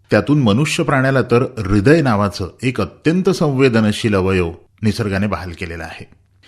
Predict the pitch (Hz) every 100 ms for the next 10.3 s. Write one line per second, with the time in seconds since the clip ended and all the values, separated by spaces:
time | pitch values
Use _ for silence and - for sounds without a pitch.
0 | - - 220 208 190 190 156 147 143 127
1 | 117 92 101 110 120 135 - 131 123 95
2 | 92 90 101 127 127 98 90 113 101 98
3 | 107 98 85 90 85 90 80 76 - -
4 | _ _ _ _ - 98 127 180 117 120
5 | 127 110 117 123 98 90 92 92 90 92
6 | 87 82 95 104 180 180 175 165 160 147
7 | 131 117 123 110 90 92 90 104 85 -
8 | 104 107 120 165 135 113 120 _ - 104
9 | 104 - 98 90 87 82 117 156 147 143
10 | - 131 113